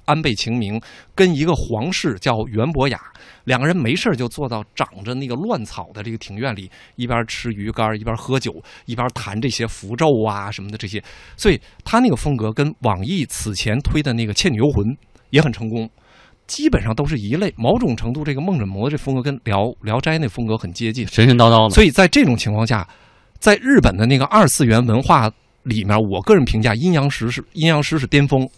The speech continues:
Speaker 1: 他从八六年就开始写，写完之后呢，到现在他的剧场版的电影不停地演，而且每一个演都是最当红的人，就是真人演。然后这个动漫出两版，冈野绫子是其中一版。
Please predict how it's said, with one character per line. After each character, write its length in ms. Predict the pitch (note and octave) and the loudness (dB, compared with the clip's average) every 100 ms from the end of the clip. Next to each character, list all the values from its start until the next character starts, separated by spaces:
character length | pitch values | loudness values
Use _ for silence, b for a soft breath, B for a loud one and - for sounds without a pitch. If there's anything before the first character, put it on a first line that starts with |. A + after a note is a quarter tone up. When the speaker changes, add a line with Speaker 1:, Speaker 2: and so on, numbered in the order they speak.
| b b b b | b b b b
Speaker 1:
他 120 | F#3 | 2
从 120 | G3 | 4
八 160 | F#3 G3+ | 6 6
六 120 | G3+ | 6
年 180 | G#2+ G#2 | 4 0
就 80 | |
开 160 | - G#2 | -2 -2
始 140 | G#2 | -2
写， 200 | G2+ F#2+ - b b b | -6 -8 -12 b b b
写 140 | - | 4
完 120 | C3+ | 6
之 100 | F#3 | 6
后 80 | G3 | 4
呢， 100 | F3+ | 2
到 140 | B2+ D#3 | 2 0
现 180 | F3+ | 2
在 160 | E3+ B2 | 2 2
他 140 | - D3 | 0 -2
的 120 | C#3+ | -2
剧 180 | - E3+ | -2 -2
场 180 | G#2+ | 0
版 140 | C#3 - | -2 -2
的 80 | A2+ | -4
电 180 | C#3 G2 | -2 -4
影 80 | - | 0
不 40 | G#3+ | 0
停 220 | - A#2 | 0 0
地 80 | F3 | 0
演， 180 | F#2+ - _ B B B | -2 -8 _ B B B
而 80 | C3+ | 2
且 100 | D3 | 4
每 240 | C3+ A#2 | 4 2
一 240 | F2+ F3+ G#3 | 0 -2 2
个 80 | |
演 240 | D#3 G2 D#2+ | 2 0 -2
都 140 | B2 | -4
是 100 | C3+ - - | -2 -6 -4
最 200 | B3 C3+ | -2 0
当 220 | A2 A2 | 0 -2
红 180 | G#2 G2+ | -4 -6
的 80 | |
人， 220 | F#2 F2 G2 _ b | -6 -8 -14 _ b
就 100 | C#3 | -2
是 160 | C3+ - b b | -2 -2 b b
真 120 | - F3 | 4 4
人 200 | A2 C3+ | 4 2
演。 180 | F2 - b b b | 0 -6 b b b
然 140 | A#2+ | 0
后 60 | D3+ | 2
这 100 | E3+ | 2
个 80 | D#3+ | 2
动 200 | A#3 E3 | 2 4
漫 180 | F3+ A#2+ | 4 4
出 240 | - D3 - | 0 -2 -2
两 260 | G2 G#2+ | -2 0
版， 220 | E3 F2+ - | 0 -2 -2
冈 200 | D#3 C#3 | 0 2
野 80 | G2+ | 0
绫 160 | B2 | -2
子 160 | A#2 F2+ | -4 -8
是 80 | G#2+ | -6
其 180 | - | -6
中 160 | C3+ C#3 | -4 -4
一 100 | C3 | -6
版。 160 | F2+ | -8